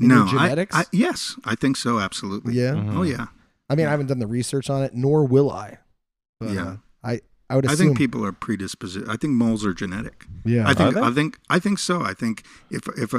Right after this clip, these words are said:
Speaker 2: if a person is moley,
Speaker 3: Mm-hmm.
Speaker 2: they have a moley child. They
Speaker 3: What about,
Speaker 2: pass that on.
Speaker 3: well,
Speaker 2: It's
Speaker 3: what about
Speaker 2: D N A.
Speaker 3: a, like, what about something like a birthmark?
Speaker 2: Same thing.
Speaker 3: Yeah.
Speaker 2: Yeah, same shit.
Speaker 1: Well,
Speaker 3: I
Speaker 1: bir-,
Speaker 3: w-
Speaker 1: what do you mean birthmarks is,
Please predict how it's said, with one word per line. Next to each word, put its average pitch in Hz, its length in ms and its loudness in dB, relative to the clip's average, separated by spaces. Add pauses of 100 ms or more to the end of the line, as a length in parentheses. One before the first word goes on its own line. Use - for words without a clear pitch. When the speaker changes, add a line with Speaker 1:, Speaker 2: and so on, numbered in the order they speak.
(120)
Speaker 2:
if 104 140 -6
a 113 120 -4
person 127 520 0
is 101 260 -8
moley, 104 720 -2 (120)
Speaker 3:
Mm-hmm. 87 300 0 (140)
Speaker 2:
they 110 180 0
have 110 240 -4
a 110 60 0
moley 110 360 -2
child. 127 380 -6
They - 80 -4
Speaker 3:
What 127 80 8
about, 135 160 8
Speaker 2:
pass - 160 -4
that 117 160 0
on. 139 140 0
Speaker 3:
well, 123 100 6
Speaker 2:
It's 117 80 6
Speaker 3:
what 123 80 6
about 117 200 6
Speaker 2:
D 117 60 6
N 110 60 4
A. - 20 4
Speaker 3:
a, 98 120 2
like, 98 180 -6
what 110 120 -2
about 101 200 -2
something 98 180 -4
like 87 140 -4
a 80 40 -6
birthmark? - 600 -10 (380)
Speaker 2:
Same 143 240 -2
thing. 185 280 -6 (200)
Speaker 3:
Yeah. 78 320 -8
Speaker 2:
Yeah, 143 200 -8 (160)
same 135 240 -10
shit. - 240 -14 (100)
Speaker 1:
Well, 196 120 4
Speaker 3:
I - 20 6
Speaker 1:
bir-, 123 40 6 (100)
Speaker 3:
w- - 80 -2
Speaker 1:
what 190 80 0
do 202 60 2
you 160 60 2
mean 101 80 -2
birthmarks 135 480 -2
is, 101 280 -8